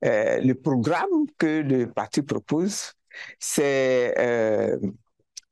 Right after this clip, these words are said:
la, l'alliance, la place que le parti accorde au peuple et à ses difficultés, à ses préoccupations,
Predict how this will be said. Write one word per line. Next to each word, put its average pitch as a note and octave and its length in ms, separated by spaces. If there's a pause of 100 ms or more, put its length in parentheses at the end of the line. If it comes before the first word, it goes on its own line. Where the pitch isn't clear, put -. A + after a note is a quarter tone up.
(280)
la, B2+ 300
l'alliance, C3+ 1160 (220)
la - 180 (140)
place - 460 (340)
que - 80
le D3+ 120
parti A#2+ 600
accorde C3+ 680 (100)
au C3 120
peuple E3+ 580
et D3+ 160
à A#2 80
ses A2 160
difficultés, A2 720
à A#2 60
ses - 160
préoccupations, - 840